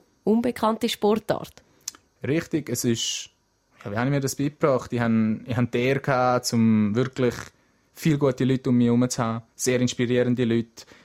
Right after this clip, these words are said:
Speaker 2: Leute mit sehr viel Fachwissen, sehr viel Erfahrung. Und ich han vieles gezeigt bekommen, quasi, ich han dürfen mitgehen und eigentlich durch die gemeinsamen Erlebnisse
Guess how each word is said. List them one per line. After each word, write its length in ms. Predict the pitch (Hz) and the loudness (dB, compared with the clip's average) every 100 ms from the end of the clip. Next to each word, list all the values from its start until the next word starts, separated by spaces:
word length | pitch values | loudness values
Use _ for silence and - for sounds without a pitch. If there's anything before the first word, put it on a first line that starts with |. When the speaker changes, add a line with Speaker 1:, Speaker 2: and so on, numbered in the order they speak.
| - | -2
Speaker 2:
Leute 340 | 113 123 - | 2 2 2
mit 120 | 120 | 0
sehr 220 | - 143 123 | 2 0 0
viel 180 | 127 | -2
Fachwissen, 640 | 113 110 110 120 117 - 113 | -4 -4 -6 -2 -2 0 -2
sehr 220 | - 113 | 0 0
viel 540 | 110 120 117 113 110 | 0 -2 0 2 0
Erfahrung. 500 | 113 - 104 107 120 120 - - - - - - _ _ _ | -2 -4 -2 0 -2 -4 -12 -20 -20 -20 -20 -20 _ _ _
Und 420 | 117 113 110 104 - - - | 0 2 2 2 0 -2 0
ich 100 | 135 | 0
han 80 | 147 | 0
vieles 380 | - 160 156 - | 0 0 2 0
gezeigt 440 | - 147 151 151 | -2 -4 -4 -6
bekommen, 400 | 143 139 127 110 | -6 -2 -2 0
quasi, 600 | - 110 110 117 113 113 - - _ _ | 0 0 2 0 0 -2 -6 -20 _ _
ich 100 | - | -4
han 120 | 127 120 | -2 0
dürfen 580 | 127 143 - 131 123 | 0 0 0 2 4
mitgehen 580 | 117 143 147 - 135 135 | 4 2 0 0 2 4
und 180 | 131 123 | 4 4
eigentlich 320 | 117 117 110 | 2 -2 -4
durch 320 | - 131 131 | 0 2 2
die 520 | 123 123 120 113 107 104 | 2 2 4 2 0 -4
gemeinsamen 600 | - 113 117 120 113 113 | -4 -2 0 2 2 2
Erlebnisse 640 | 110 107 104 113 110 - | 2 0 2 2 2 -2